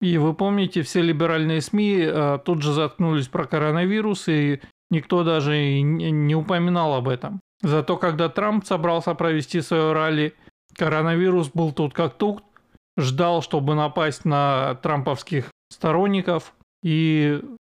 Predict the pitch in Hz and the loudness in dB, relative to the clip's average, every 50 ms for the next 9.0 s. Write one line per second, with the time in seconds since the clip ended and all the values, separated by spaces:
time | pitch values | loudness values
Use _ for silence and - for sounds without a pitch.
0 | _ _ - - - 185 165 151 143 151 147 151 156 156 151 165 180 175 - 151 | _ _ -20 -8 -4 -2 0 2 2 2 2 2 0 0 0 -2 -2 -2 -4 -6
1 | - - 180 139 - 170 160 143 139 135 123 - - _ _ _ _ _ _ _ | -4 -2 -4 -2 -2 -2 0 0 0 -2 -2 -4 -10 _ _ _ _ _ _ _
2 | - 180 160 175 196 208 220 233 240 240 - _ _ _ - _ - 170 151 143 | 0 0 2 2 2 2 2 0 0 -2 -4 _ _ _ -14 _ -4 -2 0 2
3 | 151 165 170 170 208 202 190 196 202 185 190 196 185 180 170 151 139 127 123 151 | 2 0 0 0 -2 -2 0 0 0 2 2 2 2 2 2 0 0 -2 -2 -4
4 | 131 - 160 - - 180 175 180 - 190 170 160 131 - 170 151 143 151 151 135 | -4 -4 -4 -4 -2 0 -2 0 0 0 -2 -2 -2 -2 -2 0 0 0 0 0
5 | - - 160 147 147 143 156 165 160 175 196 202 214 226 226 - - - _ _ | -2 -2 -2 0 0 0 0 0 0 0 0 0 0 -2 -4 -6 -12 -20 _ _
6 | _ _ - - - - 170 156 - - 185 185 180 175 175 175 170 170 - - | _ _ -20 -12 -6 -4 -4 -2 0 0 0 2 2 2 2 0 0 -2 -2 0
7 | 170 160 160 151 - - 208 214 208 - - 226 214 226 233 - - _ _ _ | 0 0 0 -2 -2 -4 -4 -4 -2 -2 -2 -2 0 0 -2 -6 -10 _ _ _
8 | - 156 143 170 185 175 - - 208 214 214 220 226 196 - 226 214 220 220 | -2 0 2 2 0 0 0 0 2 2 2 2 0 0 0 0 0 -2 -2